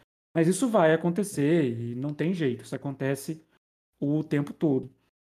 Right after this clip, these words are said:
Mas eu acredito que pra quem tem que gerenciar uma agência, é mais complicado porque você não tem que lidar só com o cliente, né? Você tem que lidar com as pessoas que tão ao seu lado também,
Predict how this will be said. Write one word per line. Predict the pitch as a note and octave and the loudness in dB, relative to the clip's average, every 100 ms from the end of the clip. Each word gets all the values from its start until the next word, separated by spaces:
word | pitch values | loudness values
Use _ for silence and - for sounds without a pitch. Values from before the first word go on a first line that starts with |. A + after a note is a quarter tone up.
| _ _ _ _ _ _ _ - | _ _ _ _ _ _ _ -4
Mas | C#3+ C3 | -2 4
eu | D3+ | 4
acredito | D3 E3+ D3 E3+ E3+ | 4 2 2 -2 -2
que | F3+ | -4
pra | F3 E3 | 0 -2
quem | E3 G3+ A#3 | 0 -2 0
tem | F#3 F3 | 0 0
que | E3+ D#3+ | -2 -4
gerenciar | D3 D3 D3 - C3+ C3+ D#3+ F3 | -2 -2 -4 -4 -2 2 2 2
uma | C#3+ C3 | -2 -6
agência, | B2 B2 D3 F3 F3 C3 A#2+ - _ _ _ _ - _ | -6 -4 -2 -2 -4 -10 -10 -16 _ _ _ _ -20 _
é | D#3 | -2
mais | C#3+ D#3+ F3 | 0 0 0
complicado | F#3 F3 E3+ E3 F3+ | 0 0 2 2 2
porque | F#3+ G#3+ | -2 -6
você | G#3+ G#3 G#3+ | -4 -4 -4
não | G#3+ | -6
tem | G#3+ | -6
que | A3 | -6
lidar | A3 G#3 | -2 -2
só | G#3+ A3 | -2 -4
com | A3+ | -4
o | A3+ | -6
cliente, | C4 B3 G#3 G3+ - | -4 0 2 0 -2
né? | C3 | -6
Você | B2+ A#2 | -8 -8
tem | D3 D3 | -8 -6
que | D#3+ | -6
lidar | D3 C#3+ D3+ G3 - _ _ _ | -4 -2 0 -2 -8 _ _ _
com | G3 | -10
as | F#3+ | -8
pessoas | A#3+ - F#3+ G3 | -8 -4 -2 -2
que | - | -4
tão | F#3 F#3+ G3+ G#3 | -2 0 -2 -4
ao | G#3+ | -6
seu | G#3 A3+ | -4 -2
lado | G3+ G3 | 0 0
também, | G3 A#3 G3+ F3+ C3+ | -2 2 4 4 0